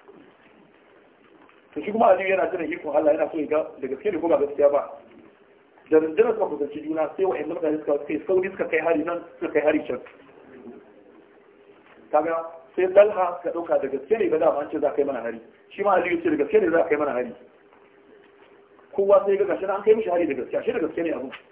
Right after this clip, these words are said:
To kafin ka ankara an fara yaki. Kowa yana ganin kawai yana kan gaskiya. Domin dukkan duk, duk kowane bangare babu wanda ya nufin ya ɗauki makamin yaƙi ɗan uwansa. Amma ga shi yanzu ta fara yaƙi ba san dalili ba.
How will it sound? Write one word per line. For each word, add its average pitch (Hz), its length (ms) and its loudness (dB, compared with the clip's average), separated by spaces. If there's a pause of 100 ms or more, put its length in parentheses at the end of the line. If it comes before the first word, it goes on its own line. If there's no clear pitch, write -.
(2250)
To - 100 -6
kafin 160 320 4
ka 196 140 6
ankara 175 480 4 (460)
an 156 120 -8
fara 160 200 4
yaki. 139 320 -4 (920)
Kowa 196 340 4
yana 190 220 -2
ganin 165 180 -4
kawai 165 220 -2
yana 151 160 -2
kan 147 100 -6
gaskiya. 123 360 -8 (1600)
Domin 156 260 -4 (160)
dukkan - 320 4
duk, 185 160 -4
duk - 120 -8
kowane 254 240 4
bangare 185 360 6
babu 202 240 6
wanda 156 180 -4
ya 170 120 -4
nufin 160 260 -8
ya 143 80 -6
ɗauki 139 200 -10
makamin 175 380 -4
yaƙi 143 180 -4
ɗan 147 120 -10
uwansa. 156 420 -8 (580)
Amma 202 200 2
ga 185 140 0
shi 202 80 -2
yanzu 165 220 -4
ta 185 80 -10
fara 190 240 0
yaƙi 180 240 0
ba 147 140 -2
san 190 100 2
dalili 147 320 0
ba. 117 140 -8